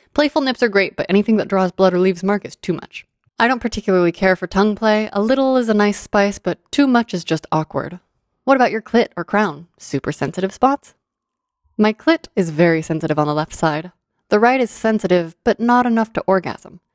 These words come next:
Pressure just outside the hood, not on the clit itself, and steady rhythm are everything. Does it change when you're aroused?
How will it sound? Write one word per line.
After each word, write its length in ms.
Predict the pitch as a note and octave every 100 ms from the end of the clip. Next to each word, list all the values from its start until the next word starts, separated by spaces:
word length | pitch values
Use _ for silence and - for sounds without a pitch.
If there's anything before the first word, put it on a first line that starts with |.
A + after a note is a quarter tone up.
| _ _ _
Pressure 480 | - C4+ B3+ C4 B3+
just 300 | - E3 -
outside 320 | E3 - E3+
the 60 | E3
hood, 380 | F#3 G#3+ G#3+ G#3
not 200 | F3 E3+
on 60 | F3
the 60 |
clit 280 | F3 G#3+ -
itself, 540 | F3 - G#3+ E3 - -
and 120 | E3+
steady 400 | - - G3+ A3
rhythm 380 | G3+ G#3+ E3 D3+ -
are 120 | D#3+ -
everything. 540 | C#3+ C3+ - - E3+ _ _ _ _ _ _
Does 120 | - E3
it 120 | -
change 340 | - C#3 E3
when 100 | F#3
you're 220 | F3 D3+
aroused? 460 | C#3 C3+ F3 G3+